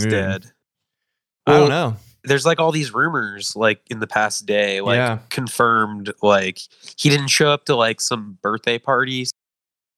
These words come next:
Speaker 1: Yeah, my birthday
Speaker 2: celebration,
Speaker 1: party.
Speaker 2: and then now they're saying he's, like, he did, he had heart surgery and he's, like, unresponsive or something. Other people are saying he's dead. It's, like, fucking crazy, man.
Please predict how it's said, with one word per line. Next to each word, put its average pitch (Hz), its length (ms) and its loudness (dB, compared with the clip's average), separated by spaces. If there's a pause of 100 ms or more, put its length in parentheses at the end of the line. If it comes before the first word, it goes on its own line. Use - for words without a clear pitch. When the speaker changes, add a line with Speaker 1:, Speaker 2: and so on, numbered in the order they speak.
(600)
Speaker 1:
Yeah, 135 180 2
my 151 160 4
birthday 131 240 4
Speaker 2:
celebration, 120 220 0
Speaker 1:
party. 117 160 -2
Speaker 2:
and 107 100 0
then 113 400 -2
now 117 200 0
they're 123 100 -6
saying 127 380 -4
he's, 127 300 -6
like, 110 400 0
he 117 200 -12
did, 110 200 -2 (260)
he - 160 0
had 113 100 2
heart 117 260 -2
surgery 127 460 0
and 117 80 -4
he's, 107 160 -4
like, - 240 0
unresponsive 110 840 -2
or 127 60 -2
something. 131 500 -2 (540)
Other 123 160 0
people 127 240 -2
are 120 40 4
saying 120 260 -2
he's 110 180 -10
dead. 104 320 2
It's, - 120 -8
like, 113 160 0
fucking 117 280 -6
crazy, 104 480 -2
man. 98 380 -4